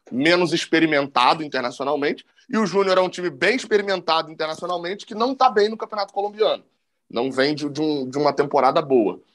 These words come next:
É, deposita ainda é, é Borja e mais dez. Então, assim, você vai ter troca de, de pontos dentro do grupo. E co-, como passa um só, o ideal é o quê? Você ter sempre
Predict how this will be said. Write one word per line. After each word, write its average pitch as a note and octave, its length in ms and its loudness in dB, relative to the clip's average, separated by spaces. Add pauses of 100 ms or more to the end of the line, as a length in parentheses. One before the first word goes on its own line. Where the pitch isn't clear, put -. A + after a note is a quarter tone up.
(280)
É, F#2+ 300 2
deposita A#2 600 -4
ainda C3+ 160 2
é, G#2 220 4
é G#2+ 40 2
Borja C#3+ 400 2
e E3 60 -4
mais E3 200 -6
dez. F#2+ 400 -8 (480)
Então, G3+ 220 2
assim, G3 280 4
você F#3 380 2
vai F3+ 360 2
ter A#3+ 180 -4
troca A3 300 0
de, G3+ 180 -14
de F#3+ 100 -16
pontos E3 480 -6
dentro C3+ 280 -4
do A#2+ 100 -4
grupo. G2 220 -14 (360)
E C3 180 2
co-, - 280 2
como G#3+ 240 4
passa - 280 2
um D#3+ 180 -4
só, F3+ 440 0 (200)
o C3+ 100 -6
ideal D#3+ 300 2
é A3 40 2
o A3 60 -4
quê? D3 320 -6 (220)
Você D3+ 260 -6
ter E3+ 500 2 (320)
sempre B3 600 -4